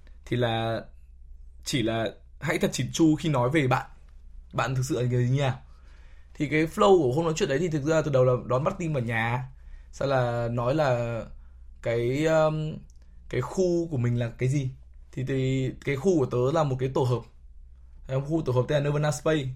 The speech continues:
Trong khu tổ hợp đấy thì nó có một cái studio nhảy, một quán cà phê, một cái, ờ, một cái streetwear brand là Nirvana Streetwear,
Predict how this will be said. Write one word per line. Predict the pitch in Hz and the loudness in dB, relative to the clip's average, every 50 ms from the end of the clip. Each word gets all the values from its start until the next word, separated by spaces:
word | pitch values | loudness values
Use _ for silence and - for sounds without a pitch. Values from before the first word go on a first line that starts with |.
| - - - - - - - - - - - | -10 -14 -18 -20 -20 -20 -20 -20 -20 -18 -10
Trong | - 151 147 | -6 -4 -4
khu | 143 - 170 165 | -2 0 0 0
tổ | - 127 | 0 0
hợp | 117 123 110 | -2 -2 -2
đấy | 107 107 123 | -2 -2 -2
thì | 139 151 | -2 -2
nó | 135 123 | -2 -2
có | 120 - 117 117 | -2 -2 -2 -2
một | 131 156 147 | -2 -2 -2
cái | - 127 | -2 -4
studio | 123 - - 160 151 156 | -4 -4 -2 0 2 2
nhảy, | 151 147 139 123 107 - - - - - - - - - - - - | 2 2 2 0 -2 -4 -6 -14 -18 -18 -18 -20 -20 -20 -20 -14 -12
một | - 110 - | -10 -8 -4
quán | 120 123 127 | -4 -2 0
cà | 151 139 | 0 -2
phê, | 127 - 151 151 151 147 147 - - - - - - - - - - - | 0 0 0 0 0 0 -2 -6 -10 -18 -20 -20 -20 -20 -20 -20 -16 -12
một | - 113 101 | -10 -6 -4
cái, | 120 120 120 120 131 139 | -2 0 0 0 2 2
ờ, | 151 156 156 156 151 151 151 151 151 151 139 107 73 | 4 4 6 6 6 6 4 4 2 0 -2 -2 -4
một | - 131 127 - | -4 -4 -4 -4
cái | 120 120 | -4 -4
streetwear | 120 - - 202 196 180 165 143 131 131 | -4 -4 -4 -4 0 0 2 2 2 2
brand | 143 147 147 135 | 2 2 2 2
là | 123 120 | 0 0
Nirvana | 120 123 131 139 139 139 | 0 0 -2 -2 -2 -4
Streetwear, | 139 135 - 180 175 151 143 135 | -4 -4 -4 -2 0 2 2 2